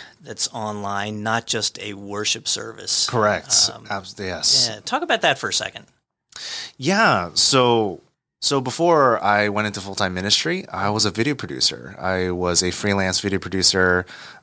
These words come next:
Speaker 2: Uh, I would make wedding films. I would make commercial films. I love being, being, uh, I love being behind the camera. And when I finally accepted the call to ministry, I packed up my camera gear and put it in the closet,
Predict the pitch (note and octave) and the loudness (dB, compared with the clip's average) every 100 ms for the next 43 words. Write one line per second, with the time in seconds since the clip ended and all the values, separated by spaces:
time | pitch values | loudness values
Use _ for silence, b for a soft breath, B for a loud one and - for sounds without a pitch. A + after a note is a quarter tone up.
0 | - E2+ E2 D#2 - E2 E2 E2 D2+ E2+ | -4 -2 0 -2 -4 -4 -4 -6 -8 -12
1 | E2 - A2 C3 B2 C3 A#2+ A#2+ A#2 A2+ | -12 0 2 2 0 4 4 4 2 0
2 | G#2+ E2+ E2+ D#2+ - F#2 G#2+ A2 A2+ - | 0 0 -4 -8 -10 -2 0 2 0 2
3 | G#2+ G2+ G2 F#2 - F2+ F#2 F2+ G2 F#2 | 2 2 2 2 2 2 2 2 -4 -8
4 | E2 - F#2 E2 D2+ - F#2 G2+ G2 G2 | -8 -8 -6 -4 -6 -4 2 2 2 -2
5 | F2 F2 F2+ F2+ G2+ F#2 E2+ D#2+ B B | 0 -2 -2 -2 0 0 0 -4 B B
6 | B B F#2+ F#2 F#2 G2 F#2+ F#2 F#2 - | B B 0 2 2 4 4 2 0 2
7 | G#2 G2+ F#2+ F2+ D#2 - _ - G#2+ G2 | 2 2 0 -2 -6 -14 _ 0 0 2
8 | F#2+ F#2 - F2+ F#2 F#2 G2+ - F2+ E2 | -4 -2 0 0 0 0 2 2 0 -4
9 | D#2+ B B - - G#2+ G2 G2 - F2+ | -8 B B -8 -2 -2 0 -4 -4 -4
10 | - G#2 G2+ E2+ E2+ D#2+ E2 E2 - G2+ | 0 2 2 0 0 0 -2 -6 -4 0
11 | F#2 E2 E2 G2 F#2 F2 D#2 | 2 0 0 2 2 2 -2